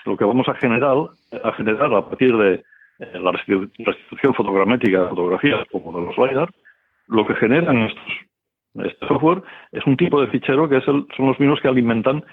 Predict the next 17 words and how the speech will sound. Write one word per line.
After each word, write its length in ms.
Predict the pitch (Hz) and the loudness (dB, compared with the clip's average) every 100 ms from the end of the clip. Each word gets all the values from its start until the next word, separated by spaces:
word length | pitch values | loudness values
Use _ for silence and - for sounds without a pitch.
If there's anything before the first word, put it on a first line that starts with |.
| - _ | -20 _
que 80 | 110 | -2
podemos 320 | 110 117 135 | 0 2 2
utilizar 380 | 131 120 131 127 | -2 -2 -2 -2
para 160 | 131 123 | 2 2
imprimir 400 | 113 110 104 127 | 0 0 0 0
una 140 | 139 | 0
im-, 340 | 110 110 110 _ _ _ _ _ _ _ _ _ - 82 - _ _ _ _ - | -2 -4 -12 _ _ _ _ _ _ _ _ _ -4 -4 -8 _ _ _ _ -14
eh, 640 | 113 107 - 107 - 110 107 | -8 -6 -6 -6 -6 -6 -4
entonces 360 | 101 123 139 135 | -2 0 2 2
aquí, 140 | 143 | 2
pues, 180 | 160 - | 2 0
bueno, 240 | - 117 147 | 0 -2 0
se 80 | 107 | 0
nos 140 | 98 | 0
abren 200 | 107 113 131 | 0 0 0
otras 220 | 127 104 | 0 -2
posibilidades. 580 | 110 95 90 104 113 | -6 -12 -8 -4 -4